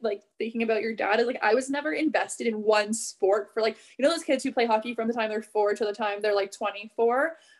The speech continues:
I think that's a huge part of it for me, because then that becomes who you are. That becomes your life.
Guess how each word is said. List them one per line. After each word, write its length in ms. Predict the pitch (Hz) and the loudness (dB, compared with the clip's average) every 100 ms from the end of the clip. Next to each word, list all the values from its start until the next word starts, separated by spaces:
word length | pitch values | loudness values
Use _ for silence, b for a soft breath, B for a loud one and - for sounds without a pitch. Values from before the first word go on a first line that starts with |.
| B | B
I 40 | |
think 140 | 254 269 | 2 2
that's 160 | 330 | 0
a 40 | 294 | -2
huge 300 | 240 240 - | -2 -4 0
part 220 | 214 220 | 0 2
of 60 | |
it 100 | 202 | -2
for 160 | - 208 | -2 -6
me, 640 | 208 202 202 214 320 392 403 | -6 -8 -4 -2 0 -2 -4
because 320 | 247 240 240 214 | -4 0 2 4
then 220 | 254 277 | 6 6
that 220 | 233 202 | 6 2
becomes 400 | 226 254 220 220 | -2 -4 -4 -4
who 100 | 254 | -6
you 280 | 208 190 180 | -6 -6 -2
are. 200 | 202 190 | 0 2
That 180 | 185 196 | 0 -4
becomes 320 | 294 220 202 | -6 -8 -4
your 160 | 190 | -4
life. 640 | 175 180 180 175 294 370 | -2 -6 -4 -2 -2 -4